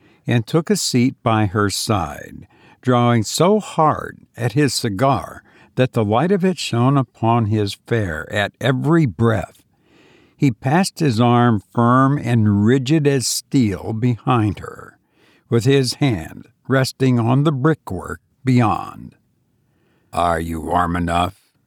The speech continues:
he asked tenderly, as she made a little movement.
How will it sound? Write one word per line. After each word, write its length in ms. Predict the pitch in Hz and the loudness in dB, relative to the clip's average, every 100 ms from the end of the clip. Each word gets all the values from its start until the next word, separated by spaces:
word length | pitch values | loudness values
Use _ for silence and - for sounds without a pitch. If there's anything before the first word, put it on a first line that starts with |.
| _ _ _ _ _ _ | _ _ _ _ _ _
he 240 | 143 127 | 0 2
asked 380 | 117 110 107 - | 2 0 -4 -6
tenderly, 720 | - 151 95 - 76 87 - _ _ _ _ - | 0 0 0 -8 -18 -20 -20 _ _ _ _ -4
as 140 | 123 | -2
she 180 | - 127 | 0 2
made 220 | 123 113 | 2 2
a 40 | |
little 340 | 117 110 113 101 | 2 2 2 2
movement. 520 | 104 123 80 80 | 2 0 -2 -12